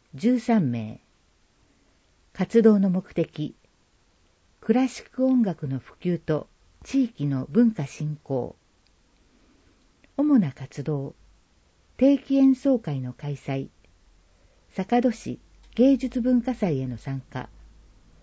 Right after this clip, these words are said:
埼玉県西部地区合唱祭への参加。第五十一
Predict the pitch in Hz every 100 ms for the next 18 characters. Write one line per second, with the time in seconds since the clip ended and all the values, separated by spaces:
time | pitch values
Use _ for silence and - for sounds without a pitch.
0 | _ - - - _ _ - 240 269 285
1 | 285 - 165 139 - 220 214 214 - -
2 | 131 - _ - 160 - 311 294 - 160
3 | 127 120 117 139 135 - 131 - _ _
4 | _ _ _ _ _ _ _ _ _ _
5 | _ _ _ _ _ _ _ _ _ _
6 | _ _ _ _ _ _ _ 196 233 240
7 | - - 165 151 269 269